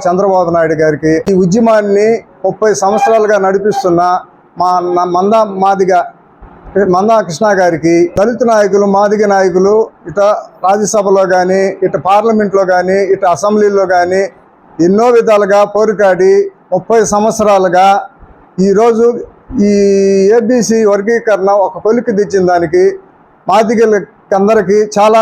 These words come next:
సంతోషంగా, చాలా ఆనందంగా, ఈరోజు స్వతంత్రం వచ్చినంత ఆనందంగా చాలా ఆనందపడుతున్నారు. ఎన్నో మంది దీని గురించి ప్రాణత్యాగాలు చేసిన వాళ్ళకందరికీ చేతులెత్తి నమస్కరిస్తున్నాను, కృతజ్ఞతలు చెబుతున్నాను.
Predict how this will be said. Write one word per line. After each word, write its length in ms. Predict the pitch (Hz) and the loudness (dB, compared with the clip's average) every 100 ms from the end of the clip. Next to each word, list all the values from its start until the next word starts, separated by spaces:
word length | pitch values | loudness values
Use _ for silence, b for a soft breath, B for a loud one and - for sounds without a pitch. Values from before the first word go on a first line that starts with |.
| 220 | 0
సంతోషంగా, 640 | 202 196 233 185 196 202 208 202 | -2 0 -2 0 0 0 0 0
చాలా 200 | 196 208 202 | 0 2 2
ఆనందంగా, 460 | 208 214 202 196 208 202 202 | 0 0 0 0 0 0 0
ఈరోజు 420 | 247 262 262 262 269 - - _ | 2 2 0 0 0 -2 -14 _
స్వతంత్రం 500 | - 196 254 269 277 262 | -6 -4 -2 0 0 0
వచ్చినంత 420 | 254 240 233 220 214 | 0 0 0 0 0
ఆనందంగా 460 | 240 247 240 233 277 262 - - - | 0 0 0 2 0 -2 -12 -18 -4
చాలా 180 | 208 214 214 | 0 0 0
ఆనందపడుతున్నారు. 760 | 220 202 196 185 185 170 156 143 - | 0 -2 -2 0 0 0 0 -2 -2
ఎన్నో 220 | 233 269 294 | 0 2 2
మంది 380 | 277 269 269 294 285 - - - _ - | 0 0 0 0 -2 -6 -14 -20 _ -2
దీని 200 | 208 247 220 | 0 0 0
గురించి 320 | 254 269 214 | 0 0 -2
ప్రాణత్యాగాలు 760 | 269 220 294 294 285 269 269 233 | -2 0 0 0 0 2 0 0
చేసిన 320 | 247 226 233 240 233 180 | 0 0 0 0 0 2
వాళ్ళకందరికీ 760 | 226 247 220 233 269 262 214 254 269 - - _ _ | 2 2 0 0 0 0 0 0 -2 -4 -16 _ _
చేతులెత్తి 580 | - 254 262 247 254 269 285 - - | -2 0 0 -2 0 -2 -2 -4 -4
నమస్కరిస్తున్నాను, 880 | 196 247 - 240 - 214 196 190 220 254 - _ | -2 -2 -2 -2 -2 -2 0 0 0 -4 -8 _
కృతజ్ఞతలు 540 | 233 240 269 240 240 208 | -4 -2 -2 0 0 0
చెబుతున్నాను. 500 | 202 185 185 151 135 | -2 0 -2 0 -2